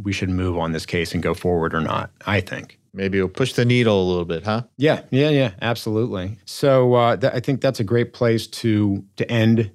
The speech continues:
Speaker 1: this initial podcast, this episode of, uh, Trial and Medical Error on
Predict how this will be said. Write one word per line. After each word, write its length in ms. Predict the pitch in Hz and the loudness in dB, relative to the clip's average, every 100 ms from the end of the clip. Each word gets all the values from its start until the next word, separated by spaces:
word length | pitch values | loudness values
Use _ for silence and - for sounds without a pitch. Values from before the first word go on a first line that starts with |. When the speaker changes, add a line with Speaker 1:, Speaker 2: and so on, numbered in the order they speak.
| _ | _
Speaker 1:
this 180 | 110 107 | -4 0
initial 320 | 113 107 - | 2 2 0
podcast, 600 | 95 101 98 101 98 101 | -2 0 0 0 -2 0
this 180 | 101 95 | -4 -2
episode 560 | 92 92 - 92 92 90 | -2 -2 -2 0 0 -4
of, 380 | - 92 87 92 | -4 -4 -4 -2
uh, 240 | 87 85 | 0 0
Trial 380 | 85 101 95 95 | 0 0 2 2
and 100 | 98 | 0
Medical 300 | 92 92 90 | -2 -4 -4
Error 320 | 95 92 90 | -2 0 0
on 360 | 92 90 90 | -2 -2 -4